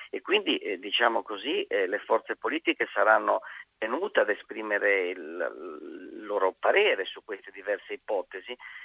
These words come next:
Eh, io quello che non capisco in una situazione del genere dove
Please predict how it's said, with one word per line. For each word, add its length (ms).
Eh, 420
io 380
quello 240
che 380
non 440
capisco 540
in 60
una 200
situazione 520
del 180
genere 540
dove 460